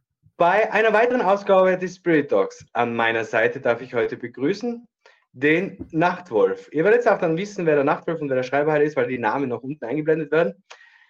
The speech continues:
Da sind wir wieder aus einem ganz bestimmten Grund, denn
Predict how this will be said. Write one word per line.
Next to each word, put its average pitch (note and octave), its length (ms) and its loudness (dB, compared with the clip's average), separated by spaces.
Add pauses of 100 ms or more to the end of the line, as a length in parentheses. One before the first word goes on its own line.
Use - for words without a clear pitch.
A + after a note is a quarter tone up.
(460)
Da - 120 2
sind A3 180 -2
wir A#3 120 4
wieder G#3+ 200 2
aus F3+ 100 0
einem D#3+ 260 2
ganz G3 360 0
bestimmten C#3 480 -4
Grund, E3 380 -2 (300)
denn F#3 420 0